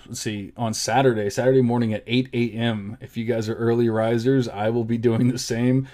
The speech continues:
I might be a little, uh, hungover <laughs> from, or possibly still inebriated, because I will be doing a Scott, uh, Fish live draft in Orlando the night before,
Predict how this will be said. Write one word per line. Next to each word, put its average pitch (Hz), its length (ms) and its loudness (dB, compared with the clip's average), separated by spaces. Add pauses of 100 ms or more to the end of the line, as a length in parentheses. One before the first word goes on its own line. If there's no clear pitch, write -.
(140)
I 98 40 -6
might 113 300 -2
be 123 100 4
a 120 60 4
little, 226 1040 4
uh, 185 520 4
hungover 180 600 4 (140)
<laughs> 156 120 4
from, 151 360 4
or 131 100 6
possibly 139 360 0
still 135 260 2
inebriated, 131 720 6 (240)
because 120 280 2
I 113 120 2
will 127 120 6
be 120 120 2
doing 120 300 4
a 110 40 -6
Scott, - 420 -4 (100)
uh, 113 160 -4
Fish - 320 -4
live 117 420 0 (460)
draft 110 460 -4 (320)
in 131 160 6
Orlando 117 680 4
the 104 140 -4
night 113 240 -2
before, 110 540 -4